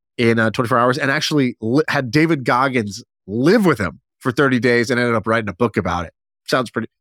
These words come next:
pretty interesting. He's a part owner of an N B A team.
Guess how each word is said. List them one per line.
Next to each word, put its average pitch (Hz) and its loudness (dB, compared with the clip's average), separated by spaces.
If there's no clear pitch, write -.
pretty 127 2
interesting. 117 -4
He's - 4
a - 0
part 175 0
owner 160 4
of 131 -2
an 131 -2
N 135 -2
B 135 2
A 117 2
team. 156 -6